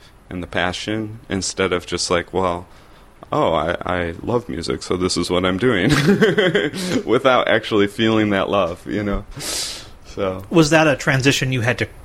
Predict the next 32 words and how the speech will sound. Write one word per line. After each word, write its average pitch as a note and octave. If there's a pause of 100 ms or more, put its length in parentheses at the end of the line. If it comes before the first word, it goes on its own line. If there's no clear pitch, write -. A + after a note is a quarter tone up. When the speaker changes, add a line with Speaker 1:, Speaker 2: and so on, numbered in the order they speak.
(200)
Speaker 2:
to G2+
consciously A#2
manage A2
in A#2+
some B2+
way C#3
to A2+
get G#2
the, G2 (260)
the G2+
joy A2
back A#2+
into C3+
it? F3 (340)
Speaker 1:
Y-, D3
yeah. C#3 (360)
<laughs> G3
I E3
don't E3
know. D3+ (340)
You D3+
know, D#3
you, C3+
I, -
you C3+
could C#3+
see C3+
it B2+
in A#2
other A#2
people, G#2 (640)
and, F#2+